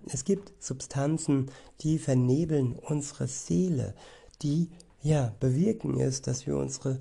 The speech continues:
Seele verkaufen. Zum Beispiel an die Pharmaindustrie oder,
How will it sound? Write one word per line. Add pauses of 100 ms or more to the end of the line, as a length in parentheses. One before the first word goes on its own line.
Seele
verkaufen. (200)
Zum
Beispiel
an
die (340)
Pharmaindustrie (600)
oder,